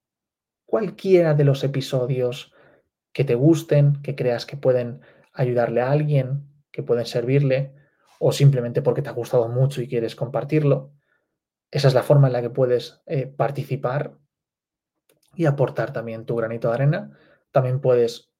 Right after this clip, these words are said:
pues, escribirme con alguna propuesta para que vaya de invitado a algún sitio o para que traiga un invitado aquí que tú consideres que, que debería venir para acompañarme, para que los demás le conozcan.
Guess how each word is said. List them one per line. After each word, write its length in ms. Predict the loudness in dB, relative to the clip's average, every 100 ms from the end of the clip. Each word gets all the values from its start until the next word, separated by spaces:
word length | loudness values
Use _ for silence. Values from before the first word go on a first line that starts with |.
| _
pues, 200 | -16 -14 -14
escribirme 600 | -12 -8 -2 -2 0 0
con 140 | 0
alguna 260 | -2 -4 -4
propuesta 600 | -6 2 2 2 -4 -6 -14 _ _ _ _ _ -10
para 180 | -8
que 120 | -6 -2
vaya 260 | 0 0
de 60 | 0
invitado 480 | -4 -8 -2 0 0
a 40 |
algún 260 | -2 -4 -6
sitio 420 | -6 -2 -4 2
o 140 | 2
para 240 | 4 2 2
que 100 | -2
traiga 420 | 2 2 6 6
un 140 | 6
invitado 800 | 4 2 -6 -4 -4 -4 -8 -10 _ _
aquí 540 | -10 -10 -10 -12 -12 _ _
que 100 | -8
tú 140 | -6 -4
consideres 580 | -4 -6 -6 -6 -8
que, 400 | -8 -6 -6 -8 _ _ _ _ _ _ _
que 100 | 2
debería 300 | 2 4 2
venir 340 | 2 0 0 -2
para 160 | -4
acompañarme, 640 | -4 -8 -2 2 2 0 -6
para 320 | -6 -6 -6
que 360 | -8 -10 -12 _ _ -20 -20 _
los 180 | -4 -2
demás 280 | -2 -2
le 100 | -2
conozcan. 640 | 0 0 0 -2 -6 -6